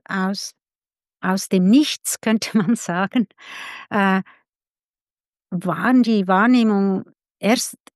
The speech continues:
sie waren auch super kohärent, ja, also was, äh, da uns mitgeteilt wurde, währenddessen wir auf die Med-, meditiert haben. Also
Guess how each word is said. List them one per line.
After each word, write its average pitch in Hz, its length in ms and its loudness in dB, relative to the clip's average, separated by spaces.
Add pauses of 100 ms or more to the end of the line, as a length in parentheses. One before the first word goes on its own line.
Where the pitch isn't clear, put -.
(140)
sie - 260 -4
waren 226 200 4
auch 202 160 0
super - 520 -4
kohärent, 190 600 2 (500)
ja, 190 260 -4
also 202 340 -6 (640)
was, 190 500 -2
äh, 185 500 0
da 180 400 2 (640)
uns 202 460 2
mitgeteilt 185 800 0
wurde, 214 440 0 (640)
währenddessen 185 680 0
wir 180 300 -2
auf 180 100 -6
die - 140 -6
Med-, 185 180 0 (400)
meditiert 196 640 -2
haben. 214 320 2 (720)
Also 185 240 -2